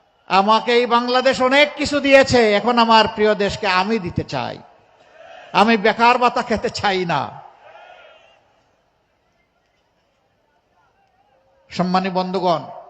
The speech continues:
এই দেশটা মুসলমান, হিন্দু, বৌদ্ধ, খ্রিস্টান সকলের।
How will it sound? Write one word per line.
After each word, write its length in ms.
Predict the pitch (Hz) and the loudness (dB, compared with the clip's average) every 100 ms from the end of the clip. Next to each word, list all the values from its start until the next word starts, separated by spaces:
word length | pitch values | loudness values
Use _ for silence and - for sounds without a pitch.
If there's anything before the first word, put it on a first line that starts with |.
| - - _ - | -20 -20 _ -12
এই 160 | 185 185 | -10 -6
দেশটা 520 | 196 196 - 196 190 | -8 -8 -6 -6 -4
মুসলমান, 520 | 180 - 190 190 190 | -8 -10 -8 -2 -2
হিন্দু, 440 | 170 185 185 185 185 | -2 -4 -4 -4 -2
বৌদ্ধ, 340 | 175 180 190 | -2 -2 -6
খ্রিস্টান 420 | 180 175 - 165 | -6 -10 -6 -8
সকলের। 420 | 147 151 143 135 | -8 -8 -6 -8